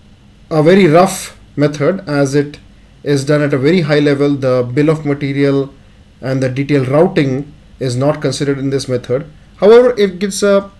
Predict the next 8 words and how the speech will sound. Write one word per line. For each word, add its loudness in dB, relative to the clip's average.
fair 2
idea 2
of -4
what 0
is -2
the -2
capacity -4
required -10